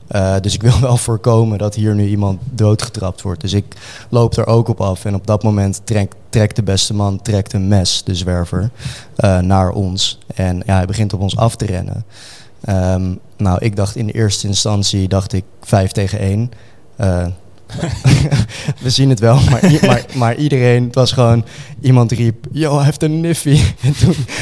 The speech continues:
begon iedereen opeens te rennen. Dus toen, ja, rende ik ook. En, eh, iedereen rende eigenlijk dezelfde richting op.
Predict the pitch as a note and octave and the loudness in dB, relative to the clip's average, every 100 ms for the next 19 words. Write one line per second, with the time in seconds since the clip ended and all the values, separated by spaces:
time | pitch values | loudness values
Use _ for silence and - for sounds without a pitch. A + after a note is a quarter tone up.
0 | - - D#3 D3+ E3+ E3+ - F3 E3+ C#3+ | -2 0 0 2 2 0 2 2 2 2
1 | C#3+ D#3 - - - C3+ C#3+ D3 - A2+ | 2 2 -2 -10 -4 2 4 4 2 2
2 | B2+ C#3 G#2 G2 G2+ - G#2 G2+ - - | 4 4 0 -4 -6 -4 -4 -6 -10 -8
3 | G2+ F2 G2 A2+ G#2+ G2 A2 G2+ G2 - | -6 -4 -2 0 0 0 2 2 0 -10
4 | - - - - A#2 G#2+ G#2+ G#2 G#2 G2+ | -12 -10 -12 -2 2 4 2 2 0 2
5 | B2 B2+ B2 A2 A#2 A2+ G#2+ A2 A2 G#2+ | 2 4 4 4 4 4 2 0 -2 -2
6 | F2+ G#2 G#2+ G#2+ F#2 A2 - A2 A#2 | 2 2 2 0 0 -2 -2 -2 -2